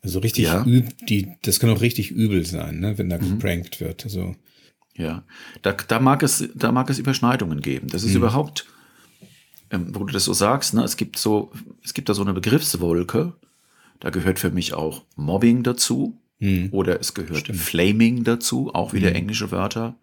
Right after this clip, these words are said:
Speaker 1: Mhm.
Speaker 2: die Überschneidungen mit diesem Trolling-Verhalten haben.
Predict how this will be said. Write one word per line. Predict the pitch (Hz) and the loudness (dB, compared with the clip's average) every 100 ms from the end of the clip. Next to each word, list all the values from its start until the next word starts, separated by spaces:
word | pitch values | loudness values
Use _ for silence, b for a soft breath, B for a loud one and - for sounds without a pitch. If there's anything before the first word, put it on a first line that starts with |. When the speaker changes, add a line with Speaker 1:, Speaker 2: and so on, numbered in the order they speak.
| _ - | _ -6
Speaker 1:
Mhm. | 92 92 B B B _ 107 | -4 -6 B B B _ -2
Speaker 2:
die | 107 107 110 110 - | 2 4 6 4 0
Überschneidungen | - 104 104 - 107 110 131 120 95 80 | -4 0 0 2 4 4 4 4 4 0
mit | 76 | -4
diesem | 73 69 | -6 -6
Trolling-Verhalten | - 65 64 53 - 69 69 - - 80 | -4 -4 -4 -8 -10 -10 -10 -12 -16 -18
haben. | 80 80 | -20 -20